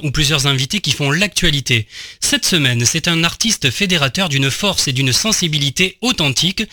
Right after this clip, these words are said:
qui vous envoûtera à coup sûr, euh, par son charisme et sa voix puissante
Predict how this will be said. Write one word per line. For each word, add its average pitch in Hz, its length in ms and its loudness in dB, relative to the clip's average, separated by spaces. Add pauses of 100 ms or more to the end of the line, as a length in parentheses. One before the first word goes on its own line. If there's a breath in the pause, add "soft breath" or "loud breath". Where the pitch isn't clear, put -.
(320 loud breath)
qui 285 120 0
vous 226 220 0
envoûtera 180 640 -2
à 156 140 0
coup - 160 0
sûr, 135 320 0 (260 loud breath)
euh, 127 80 2
par 190 160 2
son 143 200 0
charisme 151 500 0
et 147 80 0
sa 143 160 0
voix 156 160 0
puissante 196 540 -2